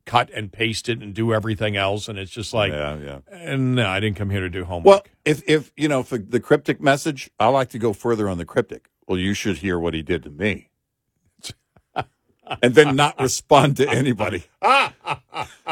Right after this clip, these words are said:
Speaker 2: And see, I don't ever go on Facebook anymore, so I could post it and not even hear about
Speaker 1: <laughs>
Speaker 2: any responses to it and be just fine, because I would be laughing in my tiny little brain. That's all I need is my own little entertainment.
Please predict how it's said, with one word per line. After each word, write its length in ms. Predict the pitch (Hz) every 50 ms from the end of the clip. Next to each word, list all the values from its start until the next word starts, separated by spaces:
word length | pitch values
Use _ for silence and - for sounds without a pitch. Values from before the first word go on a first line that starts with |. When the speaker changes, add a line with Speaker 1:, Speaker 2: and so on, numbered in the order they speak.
| - - _ _ - - - _ _ _ - - - _ - 131
Speaker 2:
And 120 | 143 139
see, 180 | - 180 170 165
I 140 | 151 180
don't 280 | 185 196 185 160 160 - -
ever 320 | - 139 143 139 127 135 127
go 300 | 113 123 127 127 131 131
on 140 | 127 123
Facebook 440 | 120 135 135 131 - - 143 139 123
anymore, 300 | 139 135 135 135 135 139
so 160 | 135 - 120
I 100 | 127 165
could 180 | 160 - 127 107
post 320 | - 123 135 139 - -
it 120 | 147 147 135 -
and 460 | 143 143 131 127 117 139 143 143 139
not 180 | 147 151 165 170
even 260 | 165 151 147 139 123
hear 480 | 110 98 - - 165 180 185 175 160 139
about 400 | 110 98 110 104 98 101 - 123
Speaker 1:
<laughs> 40 | -
Speaker 2:
any 260 | 196 185 - 131 135
responses 720 | 127 117 - 156 147 131 110 143 143 151 151 131 123 123 104 -
to 200 | - 110 107 107
it 100 | 101 - - - _ -
and 160 | 135 131 127
be 200 | 113 131 120 113
just 420 | 104 92 - - 143 135 120 - _ _ _ -
fine, 440 | 127 131 131 117 92 87 87 85 78 _ _ _ _
because 360 | - 127 117 - 139 120 - - -
I 160 | - 123 147
would 180 | 165 147 143 120
be 160 | 110 113 107
laughing 540 | 101 98 101 107 127 139 123 - 127 110 104
in 100 | 98 98
my 140 | 98 95 95
tiny 340 | 90 - 117 113 110 110 107
little 300 | 107 104 98 95 92 80
brain. 340 | - 107 117 123 113 101 - _ _ _ -
That's 160 | 120 120 -
all 160 | 135 123 113
I 120 | 110 123 120
need 200 | 107 87 90 85
is 120 | 92 -
my 140 | 92 95 98
own 180 | 101 104 101
little 240 | 98 98 95 90 92
entertainment. 640 | 95 95 95 87 80 - 101 101 104 104 95 -